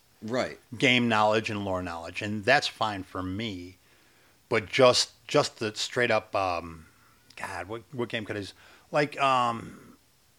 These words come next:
Speaker 2: what are those, um, God damn it, BioShock?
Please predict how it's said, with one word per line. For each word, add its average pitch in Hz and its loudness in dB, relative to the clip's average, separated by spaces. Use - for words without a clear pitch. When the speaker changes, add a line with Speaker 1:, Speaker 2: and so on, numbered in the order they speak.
Speaker 2:
what 170 -8
are 170 -2
those, 113 -2
um, 90 -4
God 90 -16
damn 92 -10
it, 113 -16
BioShock? 117 -2